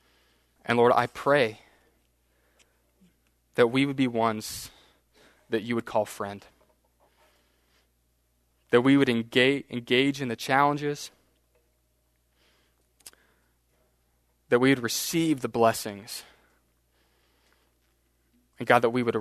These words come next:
run the race set before us, fixing our eyes on Jesus, the author and perfecter of our hate, our faith, who for the joy set before him endured the cross, scorning its shame, and is now seated at the right hand of God. And I pray for a day when we are joined there with you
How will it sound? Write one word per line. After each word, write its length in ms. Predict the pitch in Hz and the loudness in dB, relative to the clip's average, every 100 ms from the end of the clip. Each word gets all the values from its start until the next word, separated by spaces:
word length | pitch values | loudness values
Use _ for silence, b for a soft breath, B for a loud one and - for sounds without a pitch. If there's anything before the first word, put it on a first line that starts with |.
| 110 | 0
run 320 | 117 131 139 | 2 2 0
the 120 | 131 117 | -4 -2
race 240 | 117 113 | -2 -2
set 180 | - 110 | -4 -8
before 400 | 107 - 110 104 | -8 -8 -4 -2
us, 320 | 107 - - b b b b | -4 -6 -14 b b b b
fixing 500 | - - - - 139 | -6 -4 -4 -2 2
our 180 | 135 131 | 4 4
eyes 320 | 107 107 107 | 2 0 -2
on 140 | 110 107 | -4 -6
Jesus, 420 | 107 104 104 - | -12 -14 -14 -10
the 140 | 107 | -6
author 360 | 110 117 - 131 | -2 -4 -4 -8
and 140 | 110 | -8
perfecter 480 | 107 - 110 - 113 | -12 -10 -10 -8 -8
of 160 | 110 107 | -8 -6
our 120 | 104 | -8
hate, 300 | - 104 104 _ - | -8 -10 -12 _ -12
our 80 | 107 | -10
faith, 460 | - 110 107 - - _ _ _ _ _ | -4 -4 -4 -10 -20 _ _ _ _ _
who 80 | 117 | -12
for 180 | - 113 | -6 -6
the 100 | 113 | -4
joy 280 | 113 135 151 | 0 2 2
set 260 | - 127 | 2 -2
before 320 | 131 - 135 | -4 -4 -2
him 200 | 135 151 | 0 -2
endured 340 | 113 113 156 139 | -4 -6 -6 -6
the 40 | |
cross, 580 | - - 76 - - - _ _ _ _ _ _ _ _ _ _ _ _ - | -6 -6 -6 -10 -14 -16 _ _ _ _ _ _ _ _ _ _ _ _ -14
scorning 540 | - - 151 160 143 | -10 -6 -2 -2 -2
its 140 | 104 | -6
shame, 400 | - 110 104 107 - _ _ _ _ _ _ _ _ _ _ _ _ _ _ _ - | -8 -12 -14 -20 -20 _ _ _ _ _ _ _ _ _ _ _ _ _ _ _ -16
and 100 | 113 | -8
is 100 | 120 | 0
now 160 | 135 | 0
seated 300 | 139 - 123 | 0 -2 -2
at 60 | 117 | -2
the 80 | 110 | -2
right 200 | 110 110 | -4 -4
hand 160 | 107 | -10
of 100 | 104 | -16
God. 300 | 113 107 107 | -12 -8 -8
And 100 | 107 | -8
I 80 | 110 | -12
pray 380 | - - 123 123 | -12 -4 -2 -2
for 180 | - 113 | -2 -6
a 60 | |
day 260 | 101 113 113 | -2 0 0
when 180 | 110 107 | -2 -8
we 140 | 117 | -6
are 80 | 107 | -6
joined 420 | 107 117 123 131 | -8 -8 -6 -6
there 140 | 127 113 | -6 -6
with 240 | 110 - | -10 -12
you 120 | - | -16